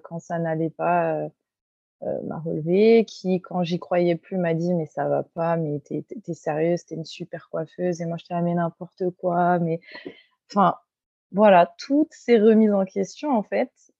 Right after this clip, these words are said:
heu, elle est due, heu, e-, e-, elle est due, oui, à ma détermination, c'est vrai, parce que, heu, heu, ouais, il y a que Dieu qui m'arrête.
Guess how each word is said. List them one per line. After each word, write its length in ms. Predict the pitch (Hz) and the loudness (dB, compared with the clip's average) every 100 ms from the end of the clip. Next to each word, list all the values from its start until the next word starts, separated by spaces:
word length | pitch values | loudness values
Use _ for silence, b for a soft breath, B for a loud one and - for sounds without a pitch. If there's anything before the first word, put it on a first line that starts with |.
| - | -10
heu, 540 | 175 170 165 165 160 156 - _ _ _ | -6 -4 -2 -4 -6 -8 -14 _ _ _
elle 200 | 180 175 | -2 0
est 80 | 170 | 0
due, 340 | 156 165 190 196 | -2 -4 0 2
heu, 20 | 170 160 156 | 2 0 -2
e-, 20 | - - - - | -4 -10 -8 -6
e-, 40 | - - - | -6 -8 -8
elle 180 | 160 156 | -4 -2
est 80 | |
due, 220 | 160 175 202 | -2 0 2
oui, 240 | 185 220 | 4 4
à 60 | 190 | 4
ma 140 | 170 | 2
détermination, 920 | 165 170 175 175 170 160 - 170 220 | 0 -2 -4 -2 -2 -4 -6 -6 -6
c'est 300 | 247 - 175 | -8 -8 -2
vrai, 340 | 160 147 180 - _ | 0 0 -4 -8 _
parce 220 | 165 - | -16 -16
que, 140 | - 180 170 160 | -8 0 4 4
heu, 40 | 160 b b b b b b _ _ _ _ - - | 0 b b b b b b _ _ _ _ -20 -18
heu, 120 | - - | -20 -18
ouais, 380 | 233 180 170 - - | -4 2 2 0 -8
il 100 | - | -2
y 60 | 180 | 2
a 80 | 175 | 2
que 120 | - | 2
Dieu 180 | 175 185 | 0 0
qui 160 | 190 185 | -2 0
m'arrête. 320 | 180 202 | 4 4